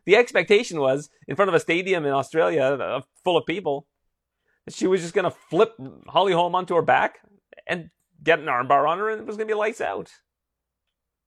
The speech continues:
It's gonna be tap, tap, like it had been to, in all of her fights prior to that. So we shouldn't dismiss the, the career of Ronda Rousey. She had one of the great careers in mixed martial arts until she lost.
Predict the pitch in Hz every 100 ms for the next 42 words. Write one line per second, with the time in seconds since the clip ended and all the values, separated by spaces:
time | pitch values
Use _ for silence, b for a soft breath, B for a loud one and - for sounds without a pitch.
0 | _ _ _ - 185 190 202 202 - 78
1 | - _ _ _ _ - 180 196 202 190
2 | 214 202 208 - 185 202 208 202 208 196
3 | - _ 190 262 208 120 104 - _ _
4 | _ _ _ _ _ _ _ _ _ _
5 | _ _ _ _ _ _ _ _ _ _
6 | _ _ _ - 180 185 262 269 - -
7 | 139 180 - - 135 123 131 - 143 180
8 | 151 131 139 127 220 190 165 233 220 226
9 | 156 196 214 180 196 247 170 147 143 135
10 | 120 120 120 139 123 113 104 98 - _